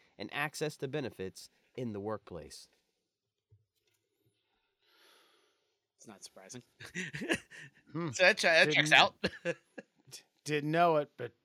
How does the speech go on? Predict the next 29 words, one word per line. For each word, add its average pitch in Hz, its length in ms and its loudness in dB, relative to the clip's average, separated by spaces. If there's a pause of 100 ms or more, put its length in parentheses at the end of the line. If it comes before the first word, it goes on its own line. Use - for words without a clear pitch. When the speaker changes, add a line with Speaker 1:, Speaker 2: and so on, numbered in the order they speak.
(720)
Speaker 3:
good 151 180 -2
for 156 100 -8
them. 139 340 -4
Speaker 2:
Yeah, 170 220 4 (140)
yeah, 175 240 0 (160)
did 135 160 -2
not, 135 240 2 (800)
was 131 140 -4
not 180 160 10
aware 190 200 6
of 160 100 0
the 170 140 -4
year, 156 440 2 (560)
not 135 260 0
surprised. 151 540 -6 (600)
<laughs> 135 80 -12 (1500)
Speaker 1:
Yeah, 302 280 -4 (240)
I 208 100 -6
mean, 233 440 -4
I 214 100 -2
get 226 220 6
it, 226 200 -2
I 185 80 0
guess, 226 320 0
but, 185 260 -2
but 208 120 -6
see, 214 340 -10 (560)
in 196 380 -2 (100)
the 156 560 -2